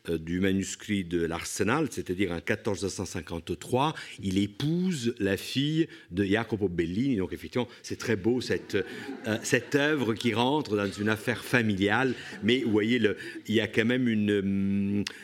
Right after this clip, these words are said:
le, le, euh, une volumétrie dans les portraits de jeunesse de Mantegna de ces années-là,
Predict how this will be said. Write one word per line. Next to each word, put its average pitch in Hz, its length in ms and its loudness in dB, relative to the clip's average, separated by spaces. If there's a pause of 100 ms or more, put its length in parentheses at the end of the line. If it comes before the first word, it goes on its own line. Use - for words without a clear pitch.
le, 98 220 2
le, 98 160 4
euh, 92 840 2
une 101 180 4
volumétrie 127 840 2
dans 101 140 4
les 92 160 2
portraits 110 720 0
de 104 100 0
jeunesse 104 600 2
de 85 120 0
Mantegna 92 600 2
de 80 100 -2
ces 95 280 0
années-là, 90 360 0